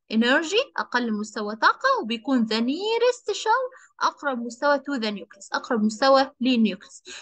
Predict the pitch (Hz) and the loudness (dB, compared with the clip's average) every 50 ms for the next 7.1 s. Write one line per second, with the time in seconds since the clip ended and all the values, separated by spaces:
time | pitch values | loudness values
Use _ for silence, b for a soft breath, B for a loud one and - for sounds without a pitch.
0 | B B - 233 247 247 247 226 - 294 285 247 262 240 208 233 - 285 277 247 | B B -2 -2 0 0 0 0 0 0 2 2 2 0 0 -4 -4 -2 -2 -2
1 | 240 233 254 311 _ _ - 403 466 523 539 453 285 240 233 226 220 - 269 240 | -2 -4 -6 -6 _ _ -2 0 2 2 0 0 -2 -4 -4 -4 -4 -4 -4 -2
2 | 214 214 196 196 - 214 - 262 254 - - 220 240 302 - - 453 480 523 539 | 0 0 -2 -2 -2 -8 -8 -6 -6 -6 -4 -4 -4 -4 -4 -4 -2 0 0 0
3 | 494 - - - - - - - 190 190 285 - 247 226 269 302 302 262 208 175 | -2 -4 -14 -20 -20 -20 -18 -10 -2 2 2 2 4 4 2 2 2 2 0 -2
4 | - _ - - 220 220 - - 320 330 320 - - 285 240 233 233 240 247 254 | -6 _ -8 -8 -8 -6 -2 -2 -2 -2 -4 -6 -6 -4 -2 -2 -2 -2 -2 -4
5 | 247 - 254 247 - 330 370 508 571 494 294 220 214 220 - - 254 233 202 208 | -6 -8 -10 -8 -6 -4 -4 -4 -4 -6 -8 -8 -10 -8 -4 -2 -2 0 0 -2
6 | 202 202 190 240 285 349 453 453 - - 415 427 427 403 381 - 359 349 359 440 | -4 -4 0 2 2 2 2 0 -4 -8 -6 -6 -6 -6 -6 -6 -2 0 0 0
7 | 466 | 0